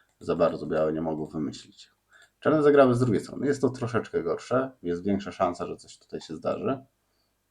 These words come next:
E, białym. Białe zagrały Atari, złapały. I to wygląda, jakby tutaj miało miejsce mieć poświęcenie, coś takiego, co by było bardzo dobre dla białych.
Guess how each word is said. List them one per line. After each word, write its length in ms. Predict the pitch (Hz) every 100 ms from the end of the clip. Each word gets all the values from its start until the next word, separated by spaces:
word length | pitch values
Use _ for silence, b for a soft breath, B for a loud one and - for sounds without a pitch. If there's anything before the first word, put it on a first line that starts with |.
| _ _ _ _
E, 340 | - - -
białym. 640 | - - - 110 131 143 - _ _ _ 107
Białe 320 | - - -
zagrały 320 | 131 143 -
Atari, 520 | - 160 147 127 104 87 87
złapały. 560 | 85 - 127 127 120 120 B B B -
I 80 | 127
to 120 | 156
wygląda, 380 | 160 156 147 135
jakby 280 | 131 120
tutaj 500 | 120 113 107 104 101 101
miało 320 | 110 107 101
miejsce 420 | 101 98 95 - 95
mieć 240 | 90 -
poświęcenie, 640 | - - 90 76 120 123
coś 140 | 95 -
takiego, 360 | - - 107
co 140 | 98 85
by 140 | -
było 240 | 95 -
bardzo 400 | - 98 101 -
dobre 280 | 82 82 82
dla 140 | - -
białych. 320 | 80 -